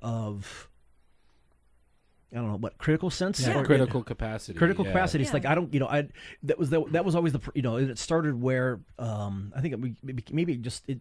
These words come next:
Speaker 1: maybe it really did start with the pulps of, hey, you know, you know, of just tr-, <laughs> almost a sense of, like, of, like, creative pornography of just,
Speaker 3: <laughs>
Speaker 1: you just satisfy that urge
Speaker 3: Yeah.
Speaker 1: of, like, I need, like, you know, I need, like, horror Lovecrafty shit,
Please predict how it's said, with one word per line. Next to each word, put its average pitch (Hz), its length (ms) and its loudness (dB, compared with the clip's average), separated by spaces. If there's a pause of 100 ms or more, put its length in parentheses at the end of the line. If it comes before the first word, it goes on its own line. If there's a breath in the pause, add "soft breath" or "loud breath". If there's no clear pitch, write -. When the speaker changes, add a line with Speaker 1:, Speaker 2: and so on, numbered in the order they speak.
Speaker 1:
maybe 143 240 0
it 127 80 0
really 131 220 2
did 139 240 -2
start 117 280 -2
with 113 120 -4
the - 80 -8
pulps - 540 -6 (440 loud breath)
of, 110 480 -2 (360)
hey, 143 340 4
you 143 80 6
know, 135 160 4
you 135 100 -2
know, 123 140 -2
of 127 140 0
just - 260 -4
tr-, - 120 -10 (720)
<laughs> - 520 -8
almost 170 220 2
a 160 40 4
sense 170 300 2
of, 131 100 0
like, 131 240 -2
of, 131 140 -4
like, 127 160 -4
creative 139 360 -2
pornography 123 600 -4
of 104 120 -4
just, 139 280 -2 (160 loud breath)
Speaker 3:
<laughs> - 120 -18
Speaker 1:
you 139 160 -2
just 151 200 -2
satisfy 165 480 2
that 135 180 2
urge 131 520 4 (120)
Speaker 3:
Yeah. 180 120 -8 (220 loud breath)
Speaker 1:
of, 117 100 -4
like, 127 160 -4
I 151 180 4
need, 156 480 4
like, 131 220 2
you 135 60 4
know, 135 80 2
I 160 180 2
need, 175 220 2
like, 135 180 2
horror 151 460 2
Lovecrafty 131 640 0
shit, - 320 -4